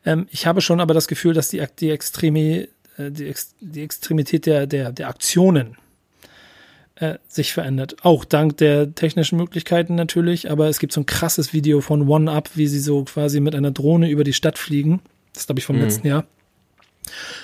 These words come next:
Speaker 1: Und quasi sich dabei filmen mit der Drohne, wie sie an zehn, fünfzehn Stellen gleichzeitig ein
Speaker 2: Ah,
Speaker 1: One-Up-Piece
Speaker 2: krass.
Speaker 1: malen.
Speaker 2: Ja.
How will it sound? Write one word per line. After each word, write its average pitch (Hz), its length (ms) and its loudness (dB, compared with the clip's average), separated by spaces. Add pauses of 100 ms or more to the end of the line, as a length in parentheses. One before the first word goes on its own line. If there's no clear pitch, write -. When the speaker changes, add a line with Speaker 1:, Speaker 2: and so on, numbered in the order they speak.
(140)
Speaker 1:
Und 160 140 -2
quasi 160 300 4
sich 156 220 0
dabei 151 300 4
filmen 175 440 2
mit 160 160 0
der 165 80 2
Drohne, 156 480 2
wie 165 100 0
sie 160 200 0
an 147 400 0 (440)
zehn, 175 480 0
fünfzehn 180 720 -6
Stellen 165 460 0
gleichzeitig 160 960 0 (440)
ein 156 60 0
Speaker 2:
Ah, 151 40 4
Speaker 1:
One-Up-Piece 156 880 -2
Speaker 2:
krass. - 0 - (100)
Speaker 1:
malen. 131 460 -2 (300)
Speaker 2:
Ja. 92 200 -8